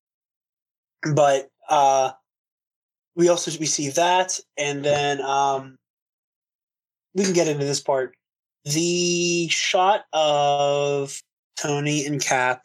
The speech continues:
shaking hands. And I'm going to be a little bit,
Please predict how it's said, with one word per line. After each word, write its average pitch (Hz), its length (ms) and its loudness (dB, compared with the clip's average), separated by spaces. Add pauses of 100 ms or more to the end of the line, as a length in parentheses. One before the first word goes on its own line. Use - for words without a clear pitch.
(140)
shaking - 340 -2 (360)
hands. - 240 -8 (2250)
And 135 680 2 (160)
I'm 180 580 4
going 165 400 0
to 165 140 -4
be 147 400 0
a 147 60 0
little 147 260 0
bit, 139 400 0